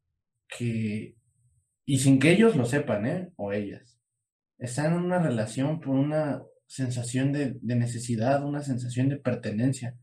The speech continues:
o sea, por el simple hecho de no estar solos. Por ejemplo, otra compañera,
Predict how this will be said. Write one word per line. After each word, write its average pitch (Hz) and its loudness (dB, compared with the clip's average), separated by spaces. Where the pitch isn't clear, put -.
o - -20
sea, 123 -6
por 123 2
el 117 2
simple 147 0
hecho 151 2
de 123 4
no 120 4
estar 123 0
solos. 135 0
Por 117 6
ejemplo, 123 6
otra 143 6
compañera, 147 4